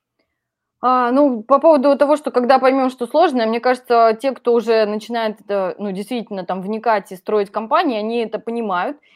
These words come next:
И отличный есть кейс. А, ко мне на прошлой неделе приходил, а, приходил парень, ну, бизнесмен,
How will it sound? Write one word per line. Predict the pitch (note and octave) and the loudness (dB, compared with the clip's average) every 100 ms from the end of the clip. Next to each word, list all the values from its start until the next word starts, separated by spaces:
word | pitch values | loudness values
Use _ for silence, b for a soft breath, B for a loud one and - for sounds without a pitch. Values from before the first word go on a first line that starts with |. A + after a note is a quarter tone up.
| b - | b -12
И | B3 B3 B3 - | -8 -4 -4 -2
отличный | A3 B3 D#4 - A3+ | -6 -6 -10 -10 -12
есть | G#3+ C4 B3 _ | -10 -10 -10 _
кейс. | - D#4 G4+ - | -10 -6 -6 -6
А, | A#3 A3 G3+ | -4 -2 -2
ко | G3 | -4
мне | G#3 A#3+ B3 A3+ | -10 -6 -6 -6
на | G#3 G#3+ G#3+ G3+ | -8 -8 -6 -8
прошлой | A3 A#3 A3+ | -8 -12 -10
неделе | G#3 G#3 D#4+ D#4+ | -10 -6 -6 -8
приходил, | G#3 - G#3+ G#3+ A#3+ G#3 F#3+ B2+ _ | -12 -10 -12 -8 -6 -6 -10 -16 _
а, | G3 F#3+ F#3 F3+ | -14 -10 -8 -10
приходил | G#3 A#3 G#3+ G#3 | -12 -12 -8 -8
парень, | C4 F4+ G4 F#4+ _ _ _ _ | -6 -6 -6 -14 _ _ _ _
ну, | A3+ | -10
бизнесмен, | G3 G#3 B3 C#4 F#4+ | -8 -6 -8 -4 -4